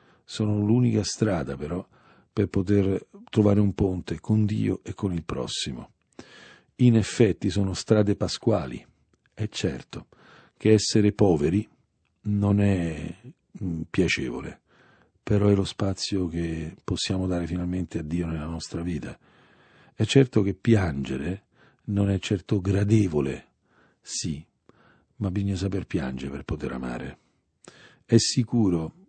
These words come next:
che essere miti non è vantaggioso, ma, mm, l'unica maniera che ho di dare spazio agli, agli altri, veramente nella mia vita, è di, mm,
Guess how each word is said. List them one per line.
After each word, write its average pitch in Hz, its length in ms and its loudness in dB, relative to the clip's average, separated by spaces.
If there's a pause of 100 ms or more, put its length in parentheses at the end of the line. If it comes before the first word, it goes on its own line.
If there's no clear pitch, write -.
(120)
che 107 180 -4
essere 107 380 0
miti 110 600 0
non 107 220 2
è 95 120 0
vantaggioso, 73 880 -10 (1160)
ma, 90 680 -2
mm, - 840 -18 (440)
l'unica 110 340 0
maniera 104 380 0
che 92 180 -2
ho 85 240 -6 (580)
di 85 420 -4
dare 98 260 -2
spazio - 440 -4
agli, 90 200 -4
agli 92 280 -2
altri, 82 560 -6
veramente 92 500 -4
nella 87 180 -6
mia 87 160 -4
vita, 80 420 -6 (600)
è 98 160 -6
di, 87 480 -4 (800)
mm, 101 200 -10